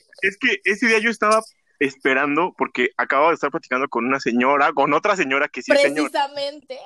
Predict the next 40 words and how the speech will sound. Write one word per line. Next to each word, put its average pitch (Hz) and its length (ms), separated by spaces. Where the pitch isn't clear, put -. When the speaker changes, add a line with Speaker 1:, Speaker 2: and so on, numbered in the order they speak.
Speaker 1:
<laughs> - 760
Con 175 180
una 220 180
señora 175 320
que 147 140
sí 156 100
es 151 100
señora 156 460
y 156 120
pensé 160 380
que 180 100
era 156 180
ella. 165 360
Entonces 135 260
llegué 135 240
y 165 40
cuando 139 260
volteé, 139 540
vi 147 140
tu 214 120
sonrisota 160 800
de, 156 160
"¿Quién 226 320
es 269 140
la 254 100
que 185 140
va 190 100
a - 20
llegar?". 208 380
Le 165 100
dije, 139 220
"Pues - 280
la 120 180
reina 143 360
de 135 100
las 117 160
señoras, 120 440
Edith 117 220
Márquez". 120 560
Speaker 2:
Ajá. 214 580